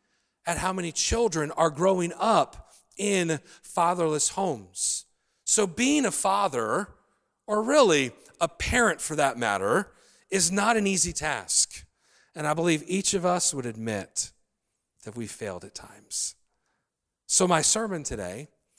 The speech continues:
on Father's Day is one of encouragement. I've entitled it Encouragement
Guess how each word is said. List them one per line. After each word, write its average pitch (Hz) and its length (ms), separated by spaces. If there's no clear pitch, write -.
on 131 320
Father's 165 600
Day 107 420
is 135 200
one 165 440
of 151 580
encouragement. - 1120
I've 139 140
entitled 151 520
it 127 120
Encouragement 123 1200